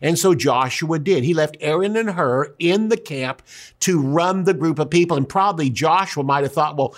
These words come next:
they get to run the whole nation. I gotta sit here and do nothing." And he probably even thought in his own brain, "They must be more important than I am. They got a better position than me. They get to actually run the camp." But no, no, God was testing character.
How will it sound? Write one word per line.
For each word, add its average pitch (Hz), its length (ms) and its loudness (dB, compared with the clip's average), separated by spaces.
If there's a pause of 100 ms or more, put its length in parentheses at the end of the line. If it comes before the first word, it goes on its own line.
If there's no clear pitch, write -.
(180)
they 185 320 0
get 160 220 -2
to 139 80 2
run 151 260 0
the 165 80 2
whole 185 240 2
nation. 190 500 -2
I 156 140 -2
gotta 123 220 -4
sit 165 280 -2
here 170 160 2
and 175 120 0
do 190 160 0
nothing." 196 480 -2 (320)
And 196 160 2
he 202 40 2
probably 254 340 0
even 220 180 -2
thought 220 240 0
in 190 60 -4
his 165 140 2
own 175 280 2
brain, 156 400 0
"They 185 120 2
must 196 220 -2
be 160 80 0
more 147 220 0
important 143 400 -2
than 127 100 -4
I 110 220 -2
am. 104 160 -8
They 170 100 2
got 156 160 0
a 117 80 -2
better 156 260 -2
position 165 640 -4
than 123 160 -6
me. 123 240 -6 (300)
They 196 200 2
get 185 180 0
to 165 100 0
actually 160 360 -4
run 156 280 0
the 175 80 -2
camp." 139 320 -4
But 139 160 -6
no, 170 180 0
no, 190 160 2
God 180 320 -2
was 180 160 -4
testing 127 440 -6
character. 139 680 -10